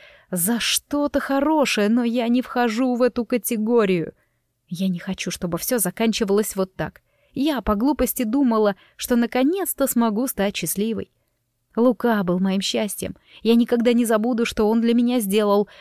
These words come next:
поэтому, смахнув слёзы, я шагаю вперёд, чтобы обнять его за талию.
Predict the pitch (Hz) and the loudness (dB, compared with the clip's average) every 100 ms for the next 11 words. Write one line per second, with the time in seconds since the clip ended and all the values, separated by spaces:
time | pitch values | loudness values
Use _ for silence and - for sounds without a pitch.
0 | - 196 202 202 202 202 185 202 190 202 | -4 0 2 0 0 0 0 -2 -2 -2
1 | 208 196 196 202 202 208 214 220 - 233 | 0 0 0 0 0 0 2 0 0 0
2 | 277 - - 214 220 220 262 277 - 214 | 0 -4 -6 0 2 2 2 0 -2 -2
3 | 254 226 240 285 262 180 - | -2 -2 -2 -2 0 -2 -2